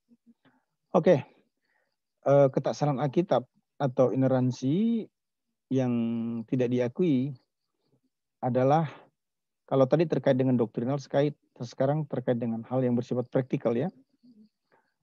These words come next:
Pertama itu pandangan yang longgar tentang perzinahan.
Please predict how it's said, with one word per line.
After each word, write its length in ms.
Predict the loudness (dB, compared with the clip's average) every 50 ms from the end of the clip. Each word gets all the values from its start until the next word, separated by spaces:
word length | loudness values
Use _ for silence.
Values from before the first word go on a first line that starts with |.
| _
Pertama 400 | -6 -6 -2 0 2 4 4 4
itu 160 | 2 0 0
pandangan 400 | 0 0 2 2 2 2 2 2
yang 160 | 0 0 2 2
longgar 320 | 2 2 2 0 -2 -2
tentang 720 | -2 -4 -4 -4 -4 -4 -6 -6 -6 -6 -8 -10 -12 -12 -16 -18 _ _ _ _ _
perzinahan. 560 | -4 -4 -2 0 0 0 0 -2 -6 -12 -16